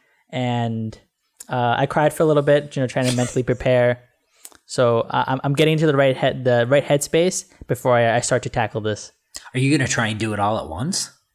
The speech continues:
Speaker 1: So the plan was I was gonna read at least an issue a day to try to finish the book by the, by the end of the week, so I can talk about it.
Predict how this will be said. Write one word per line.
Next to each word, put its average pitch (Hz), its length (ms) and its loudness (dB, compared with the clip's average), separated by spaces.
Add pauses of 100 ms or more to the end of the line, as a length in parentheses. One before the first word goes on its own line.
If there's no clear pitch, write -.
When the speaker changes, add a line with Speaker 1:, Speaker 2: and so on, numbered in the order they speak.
(260)
Speaker 1:
So 156 480 2 (680)
the 151 280 0
plan 170 460 0
was 196 480 2
I 139 80 2
was 151 120 4
gonna 156 180 2
read 151 280 4
at 123 220 -2
least 147 320 0
an 131 140 -4
issue 139 300 0
a 131 60 2
day 123 260 2
to 127 120 -4
try 127 180 0
to 123 60 2
finish 123 340 -2
the 127 80 -2
book - 360 -2 (300)
by 120 180 2
the, 113 320 2
by 117 100 2
the 113 100 0
end 127 140 2
of 120 60 0
the 113 80 2
week, 147 420 -2
so - 140 -4
I 110 40 0
can 117 120 -2
talk 117 260 0
about 143 260 2
it. 190 140 -2